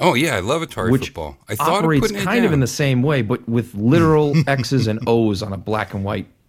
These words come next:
Speaker 2: monitor.
Speaker 1: And you need an opponent.
Speaker 2: Right.
Speaker 1: It's tabletop, you need an opponent, and it uses roller balls.
Speaker 2: Yeah, a lot of early Atari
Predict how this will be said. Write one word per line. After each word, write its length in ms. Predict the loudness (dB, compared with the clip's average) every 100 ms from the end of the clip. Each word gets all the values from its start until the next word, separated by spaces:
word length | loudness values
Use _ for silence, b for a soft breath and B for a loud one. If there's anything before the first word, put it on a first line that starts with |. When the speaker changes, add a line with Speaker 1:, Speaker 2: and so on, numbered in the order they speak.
| _
Speaker 2:
monitor. 340 | -4 -4 -2 -2
Speaker 1:
And 160 | -2
you 100 | 0
need 360 | -2 -2 -2 -4
an 240 | -6 -6
opponent. 500 | -6 -4 -4 -4 -6 -10 b b b _ _ B B B -4
Speaker 2:
Right. 320 | -2 -2 -6
Speaker 1:
It's 220 | -10 -10
tabletop, 880 | -4 -2 -2 -6 -4 -4 -4 -8 -10
you 80 | -6
need 220 | -4 -4
an 140 | -4
opponent, 560 | -6 -6 -6 -4 -6 -8 _ -12
and 160 | -8
it 220 | -8 -10 -10
uses 340 | -10 -10 -12
roller 380 | -8 -6 -4 -4
balls. 580 | -6 -8 -10 -16 -20 -20 b b
Speaker 2:
Yeah, 300 | -6 -6 -8
a 160 | -10 -10
lot 440 | -10 -10 -4 -2
of 180 | -4 -6 -6
early 300 | -2 0 -2 -6
Atari 580 | -6 -4 -4 -4 -6